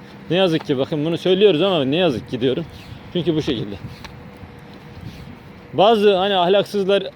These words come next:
ahlaksızlıkların, edepsizliklerin, haramların, batıl işlerin normalleştirildiği ve bunların normal bir şekilde herkesin önüne sunulduğu,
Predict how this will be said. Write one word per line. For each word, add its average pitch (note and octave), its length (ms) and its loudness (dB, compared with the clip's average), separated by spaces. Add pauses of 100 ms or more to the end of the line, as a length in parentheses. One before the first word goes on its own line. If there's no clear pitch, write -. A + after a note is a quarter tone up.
ahlaksızlıkların, F3+ 960 2 (920)
edepsizliklerin, F#3 880 2 (960)
haramların, G#3 640 4 (800)
batıl E3+ 340 6
işlerin F#3+ 520 2
normalleştirildiği D#3+ 920 2 (840)
ve G#3 100 2
bunların A#3 460 4
normal F#3+ 400 4 (960)
bir G#3 60 -2
şekilde D#3+ 520 2 (180)
herkesin F#3 420 -2
önüne F3 260 -2
sunulduğu, D3 480 -2